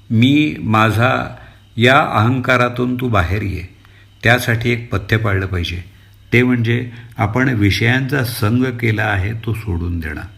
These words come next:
असं केलं तर प्रत्येक ठिकाणी असणारी परमेश्वराची कृपा आपल्याला दिसायला लागेल." हे सगळं समजून घेण्यासाठी सत्संग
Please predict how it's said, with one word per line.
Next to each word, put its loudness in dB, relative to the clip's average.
असं 4
केलं 2
तर 4
प्रत्येक 0
ठिकाणी 0
असणारी 0
परमेश्वराची -2
कृपा -4
आपल्याला -2
दिसायला -4
लागेल." -6
हे 4
सगळं 2
समजून 0
घेण्यासाठी -2
सत्संग 0